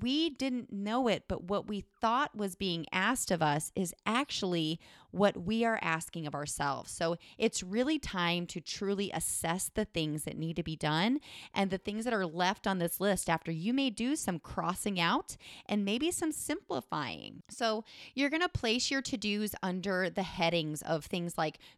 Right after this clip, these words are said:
grading or entering grades. We all know we need to be entering grades. So what are things that you do that actually support you getting this grading done? Planning and prepping. We all know we need to plan and prep. So maybe you need to be looking ahead and thinking about your units of study or your lessons or,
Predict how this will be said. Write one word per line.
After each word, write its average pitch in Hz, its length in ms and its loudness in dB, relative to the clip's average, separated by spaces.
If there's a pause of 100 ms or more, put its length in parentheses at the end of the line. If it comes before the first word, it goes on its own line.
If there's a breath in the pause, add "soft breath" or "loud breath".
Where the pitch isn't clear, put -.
grading 190 520 2
or 147 80 2
entering 175 420 2
grades. - 340 -8
We 175 80 -2
all 277 140 0
know 339 120 0
we 269 120 2
need 254 120 2
to 240 60 -2
be 214 140 -2
entering 185 400 -2
grades. 160 400 -4
So 170 160 2
what 175 320 0
are 330 80 -2
things 302 320 -2
that 240 100 -2
you 220 160 0
do 202 240 0
that 240 100 2
actually 220 520 0
support 165 580 -2
you 180 220 -4
getting 165 320 -2
this 170 260 -6
grading 165 380 -2
done? 165 440 2 (120 loud breath)
Planning 185 320 2
and 220 100 2
prepping. 160 480 4
We 156 140 0
all 160 180 4
know 180 120 2
we 190 100 0
need 202 140 0
to 208 40 0
plan 208 320 -2
and 214 120 -2
prep. - 260 0
So 180 200 4
maybe 190 280 0
you 269 100 0
need 330 140 0
to - 60 -8
be 302 100 0
looking 294 340 0
ahead 254 500 4
and 180 280 -2
thinking 214 320 0
about 185 320 0
your 196 200 2
units 190 420 -2
of 196 100 -4
study 202 520 -2
or 156 120 -2
your 180 220 0
lessons 165 560 0
or, 156 260 -2